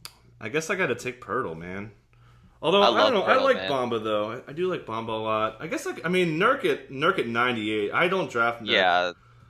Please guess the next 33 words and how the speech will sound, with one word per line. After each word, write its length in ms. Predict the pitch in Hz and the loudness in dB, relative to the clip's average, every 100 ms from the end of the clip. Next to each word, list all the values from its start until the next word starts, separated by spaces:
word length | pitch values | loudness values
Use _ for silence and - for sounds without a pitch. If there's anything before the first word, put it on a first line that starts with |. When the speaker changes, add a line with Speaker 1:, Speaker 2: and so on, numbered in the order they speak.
| _ _ | _ _
Speaker 2:
that's 200 | 113 123 | 0 0
Speaker 1:
I 60 | 123 | -4
Speaker 2:
a 20 | |
good, 260 | - 117 - - | -6 -6 -6 -4
that's 200 | 127 - | -4 -2
a 60 | 107 | -4
good 240 | 110 95 | -4 0
value, 300 | 92 95 147 | 4 6 6
Speaker 1:
Yeah, 80 | 143 | 6
Speaker 2:
though, 100 | 139 | 8
Speaker 1:
I 40 | |
Speaker 2:
man. 20 | 214 | 6
You 60 | |
Speaker 1:
don't 180 | 262 220 | 6 2
Speaker 2:
could 60 | 135 | 4
Speaker 1:
dra-, 80 | 143 | 6
Speaker 2:
always 120 | 165 | 6
Speaker 1:
I've 80 | 160 | 4
Speaker 2:
flip 140 | 139 | 2
Speaker 1:
never 200 | 156 170 | 4 4
Speaker 2:
him 60 | 131 | 2
for 60 | |
Speaker 1:
drafted 300 | 123 113 98 | 2 2 0
Speaker 2:
name 120 | 104 101 | -2 -2
Speaker 1:
Nurk, 0 | |
Speaker 2:
value. 120 | 92 107 | -4 -4
Speaker 1:
but 240 | 110 107 | -2 -2
he's 100 | 139 | -2
always 180 | 165 160 | -2 -4
gone 200 | 120 135 | -4 -6
at, 40 | 120 | -6
like, 120 | 117 | -8
seventy-five. 800 | - 127 120 107 113 104 107 | -8 -8 -6 -4 -2 -4 -6